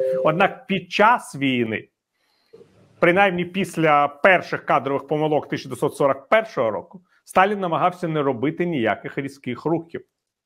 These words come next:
Він прекрасно розумів, що якщо йому потрібно буде навіть заарештувати і розстріляти маршалів і генералів, краще це зробити після того, як війна закінчиться.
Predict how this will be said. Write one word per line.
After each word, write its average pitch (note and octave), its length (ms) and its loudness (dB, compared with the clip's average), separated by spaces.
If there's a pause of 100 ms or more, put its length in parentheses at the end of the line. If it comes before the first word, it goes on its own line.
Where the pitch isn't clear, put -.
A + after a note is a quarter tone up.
(580)
Він F3+ 140 2
прекрасно G3+ 420 0
розумів, F3 320 0
що D#3+ 100 -2
якщо E3+ 200 0
йому F3 140 0
потрібно F3 400 0
буде D#3+ 180 -2
навіть D#3+ 300 0
заарештувати D#3+ 800 0
і C3 80 -4
розстріляти C#3+ 680 -2
маршалів B2+ 500 -4
і B2 80 -4
генералів, D#3+ 480 0 (300)
краще F#3 540 0
це D#3 140 -6
зробити D3+ 480 0
після D3 500 0
того, F#3 340 2
як G3 240 -2
війна C#3 400 0
закінчиться. E3+ 720 -6